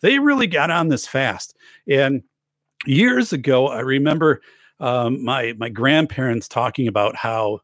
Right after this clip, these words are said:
they lived up in rural Wisconsin and they would receive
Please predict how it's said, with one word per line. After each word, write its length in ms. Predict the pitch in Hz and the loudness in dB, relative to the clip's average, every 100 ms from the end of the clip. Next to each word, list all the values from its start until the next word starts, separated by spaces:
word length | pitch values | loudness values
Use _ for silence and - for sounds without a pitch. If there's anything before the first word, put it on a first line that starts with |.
| - | -2
they 200 | 135 175 | 2 4
lived 240 | 160 143 | 4 4
up 140 | 139 135 | 0 2
in 260 | 123 110 - | 0 0 0
rural 240 | 123 156 | 4 6
Wisconsin 520 | 135 - 127 131 - 120 | 4 0 -2 -2 -2 -4
and 100 | 107 | -2
they 100 | 120 | -4
would 220 | 120 104 - | -6 -8 -10
receive 540 | 120 95 156 143 120 | -8 -6 0 0 0